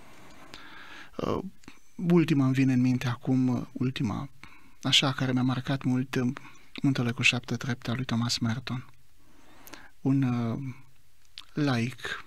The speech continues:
un om obișnuit, care a trecut în viață prin toate și la un moment dat ajunge să-L descopere pe Dumnezeu,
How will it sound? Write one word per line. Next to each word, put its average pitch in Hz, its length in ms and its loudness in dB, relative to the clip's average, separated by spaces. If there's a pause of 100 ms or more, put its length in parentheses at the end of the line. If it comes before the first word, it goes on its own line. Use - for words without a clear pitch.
(720)
un 175 240 2
om 160 220 4
obișnuit, 139 800 2
care 170 160 2
a 170 40 6
trecut 165 360 0
în 160 80 4
viață 151 320 2
prin 139 240 2
toate 120 460 -2 (360)
și - 160 0
la 135 100 6
un 131 60 6
moment 123 280 4
dat 139 280 0
ajunge 139 520 4
să-L - 180 0
descopere 123 540 0
pe 123 100 -4
Dumnezeu, 123 560 0